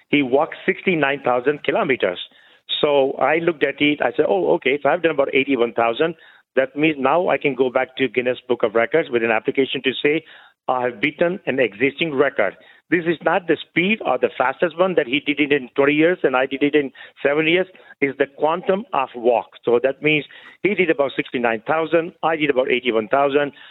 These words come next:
So I had the greatest distance cover. So I'll be asking Guinness of World Record, "Hello,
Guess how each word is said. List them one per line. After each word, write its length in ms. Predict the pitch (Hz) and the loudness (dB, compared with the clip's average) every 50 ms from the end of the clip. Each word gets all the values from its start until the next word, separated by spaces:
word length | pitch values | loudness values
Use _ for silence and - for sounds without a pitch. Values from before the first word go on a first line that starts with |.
| - - - - | -18 -8 -2 0
So 180 | 147 - - | 0 0 2
I 160 | 131 147 165 | 0 0 0
had 120 | 165 156 156 | 0 0 -2
the 80 | 139 135 - - | -2 -4 -4 -2
greatest 440 | - 139 156 160 160 170 170 156 - _ _ _ - | 0 0 2 2 2 0 0 0 -2 _ _ _ -2
distance 380 | - 151 143 - - 160 151 - - - | -2 -2 -2 0 0 0 0 -2 -4 -2
cover. 380 | - 131 117 113 123 135 135 - - - - _ _ _ - - | -2 0 2 2 2 2 0 -4 -8 -20 -20 _ _ _ -4 0
So 260 | - 135 135 131 131 | 2 2 2 2 2
I'll 140 | 123 131 135 | 2 0 2
be 140 | 120 139 | 2 2
asking 320 | 143 131 135 - - 147 131 | 2 2 0 -2 -6 -6 -2
Guinness 200 | - 139 135 127 | 0 0 0 0
of 100 | 131 120 | -2 0
World 140 | 120 127 - | 0 0 2
Record, 360 | - 120 110 - 120 123 135 - - - | 2 0 0 2 0 0 0 -2 -6 -6
"Hello, 380 | - 123 127 120 135 151 196 190 | -2 -2 0 2 2 0 0 -4